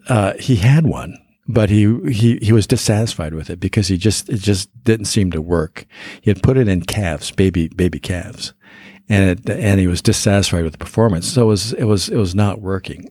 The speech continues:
He had a lab assistant who was disgruntled because, uh, because DeBakey was so busy with his other duties. He was chancellor of the Baylor University at the time. And,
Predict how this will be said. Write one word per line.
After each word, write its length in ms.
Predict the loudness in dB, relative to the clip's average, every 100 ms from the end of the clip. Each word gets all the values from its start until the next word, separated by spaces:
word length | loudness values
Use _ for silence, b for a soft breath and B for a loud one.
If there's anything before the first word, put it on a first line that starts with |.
| -2
He 140 | 2
had 140 | 4
a 60 | 4
lab 400 | 4 4 4 0 -4
assistant 640 | -4 -4 -6 -6 -8 -4
who 320 | 0 0 0 -6 B B B B
was 460 | 0 2 -2 -8 -12 b b b b _ _ _ _ _ _ _ _ _ -20 -8
disgruntled 560 | -2 0 2 2 2 0
because, 460 | 0 2 0 0 -6 -8
uh, 100 | -6
because 380 | -4 0 0 0
DeBakey 380 | 0 2 0 0
was 180 | 0
so 160 | 0 0
busy 320 | 2 0 2
with 160 | -2 -2
his 120 | -2
other 240 | 0 0
duties. 500 | 0 2 2 2 -2
He 100 | 0
was 120 | 2 0
chancellor 800 | -4 0 2 2 0 -4 -8 -12 _ -2
of 420 | 0 0 -4 -6
the 640 | -4 -4 -4 -8 -8 -8 -10 -2
Baylor 240 | 0 2
University 540 | 0 -2 -2 -4 -4 -8
at 100 | -12
the 80 |
time. 320 | -10 -8 -10 -14 _ _ B B B B B B B B B _
And, 480 | 0 4 4 2 0